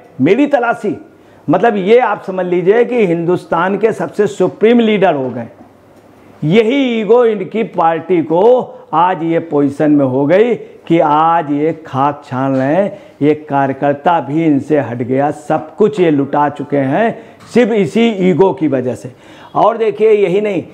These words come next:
लेकिन जब चुनाव आयोग उद्धव ठाकरे के हेलीकॉप्टर की जांच करने आया तो उन्होंने उन्हें परेशान किया। जब उद्धव ठाकरे की हेलीकॉप्टर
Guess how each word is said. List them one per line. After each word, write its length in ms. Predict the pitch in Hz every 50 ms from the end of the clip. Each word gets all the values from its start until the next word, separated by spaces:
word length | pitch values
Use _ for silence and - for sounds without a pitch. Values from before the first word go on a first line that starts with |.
| - - - - - _ _ _ -
लेकिन 600 | 151 151 165 190 196 196 196 - 247 247 233 190
जब 220 | 151 202 214 - -
चुनाव 400 | - 190 185 180 175 185 196 202
आयोग 380 | 185 175 170 185 208 220 208
उद्धव 260 | 196 180 151 180 190
ठाकरे 500 | 190 - - 147 143 147 143 180 208 233
के 140 | 202 190 220
हेलीकॉप्टर 640 | 175 165 156 175 170 139 165 156 151 - - 175 170
की 160 | 156 143 175 160
जांच 300 | 131 147 147 156 156 -
करने 300 | - 156 143 147 151 151
आया 460 | 143 139 143 160 190 220 226 214 170 - - - - - -
तो 140 | 185 190 185
उन्होंने 440 | 175 165 160 160 170 202 202 208
उन्हें 380 | 214 208 190 170 165 170 170 170
परेशान 540 | 170 156 151 151 143 - 151 151 170 170 156
किया। 220 | 156 156 151 143
जब 220 | 139 135 160 160 156
उद्धव 460 | 175 165 165 151 147 135 147 151 165
ठाकरे 460 | 156 143 131 135 131 - 139 143 143
की 120 | 139 156
हेलीकॉप्टर 840 | 165 165 135 123 131 139 131 - 139 127 - - - 185 202 220 220